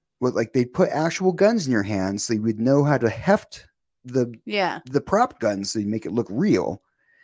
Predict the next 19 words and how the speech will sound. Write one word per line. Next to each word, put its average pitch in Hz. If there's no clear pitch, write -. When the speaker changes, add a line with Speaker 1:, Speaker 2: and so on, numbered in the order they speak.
Speaker 1:
and 110
how 120
to 113
correctly 120
hold 151
a 175
gun 160
so -
you 104
don't 110
look -
like 80
a 80
dumbass, 135
and 113
how 127
to 117
simulate 170
recoil. 123